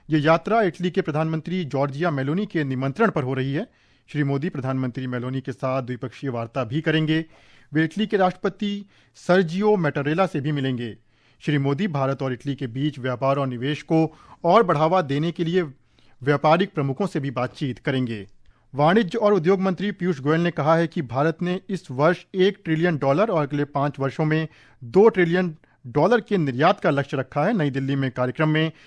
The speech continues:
श्री गोयल ने कहा कि वैश्विक चुनौतियों के बाद भी इस वर्ष निर्यात आठ सौ तिरसठ डॉलर दर्ज किया गया।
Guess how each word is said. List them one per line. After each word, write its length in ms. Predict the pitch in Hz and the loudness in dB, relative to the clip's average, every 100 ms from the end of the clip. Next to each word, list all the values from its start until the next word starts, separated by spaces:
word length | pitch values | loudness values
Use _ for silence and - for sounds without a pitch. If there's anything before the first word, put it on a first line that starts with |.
| _ - | _ -4
श्री 140 | 151 | -2
गोयल 280 | 131 156 170 | 2 4 4
ने 100 | 165 | 2
कहा 220 | 156 160 | 0 0
कि 180 | 165 151 | 0 -2
वैश्विक 480 | 120 147 - 165 - | -2 -2 -2 -4 -4
चुनौतियों 380 | 139 135 160 143 | -4 -4 -4 -4
के 100 | 135 | -2
बाद 240 | 135 156 | 2 2
भी 180 | 139 160 | 2 -2
इस 140 | 139 131 | -2 2
वर्ष 300 | 160 156 - - - - | 2 2 -4 -20 -18 -6
निर्यात 520 | 147 156 180 190 - - | 0 6 6 6 2 0
आठ 220 | 170 202 | 2 2
सौ 220 | - 208 202 | 2 0 0
तिरसठ 500 | 185 196 - 165 120 | 0 0 2 0 0
डॉलर 320 | 139 156 127 - _ _ _ _ _ _ 131 | 2 2 0 -6 _ _ _ _ _ _ -2
दर्ज 280 | 147 123 | 0 0
किया 220 | - 170 127 | 0 0 2
गया। 260 | 123 110 | -2 -6